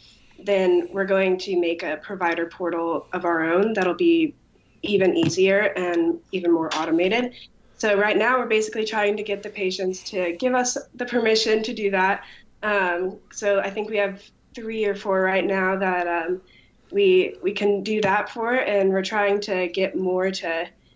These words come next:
just give up, give us that okay to, you know, continue on with the clinic,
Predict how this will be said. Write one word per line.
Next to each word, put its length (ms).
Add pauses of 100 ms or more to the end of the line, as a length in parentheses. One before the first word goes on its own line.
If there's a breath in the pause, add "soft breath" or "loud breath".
(160)
just 340 (240)
give 180
up, 360
give 160
us 200
that 240
okay 500
to, 500 (380)
you 80
know, 100
continue 540
on 180
with 160
the 460
clinic, 560